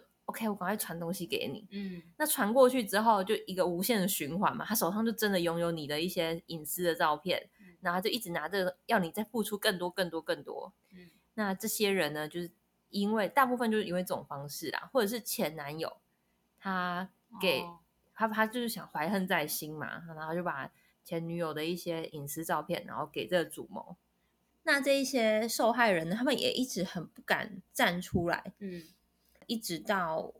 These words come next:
Speaker 1: 呃，我，好像是有个警察吧，他自己潜入到这个社团里面，
Speaker 2: 嗯。
Speaker 1: 然后把大家一网打尽。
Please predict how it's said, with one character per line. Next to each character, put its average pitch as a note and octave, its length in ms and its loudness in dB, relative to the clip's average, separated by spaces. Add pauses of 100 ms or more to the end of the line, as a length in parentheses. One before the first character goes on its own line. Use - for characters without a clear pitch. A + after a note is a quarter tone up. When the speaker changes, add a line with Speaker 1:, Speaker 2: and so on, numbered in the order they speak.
Speaker 1:
呃， F3+ 280 -2 (180)
我， G3+ 360 0
好 - 200 -6
像 C#4 80 0
是 E4+ 80 2
有 B3 80 6
个 F#3+ 80 2
警 F3 300 -2
察 C#3 260 -10
吧， C#3+ 240 -8
他 F#3 80 -2
自 G3 160 -4
己 F3 240 -4
潜 - 460 -2
入 G3+ 160 2
到 G3 120 0
这 F#3+ 200 -2
个 E3 80 -4
社 E3+ 200 -6
团 - 240 -12
里 - 160 -18
面， - 220 -6
Speaker 2:
嗯。 E3+ 80 -18 (160)
Speaker 1:
然 D#3+ 120 -4
后 F3+ 120 0
把 D3 80 -8
大 F3+ 160 0
家 D#3+ 160 0
一 F#3+ 100 0
网 D3 280 -2
打 B2+ 280 -12
尽。 - 220 -12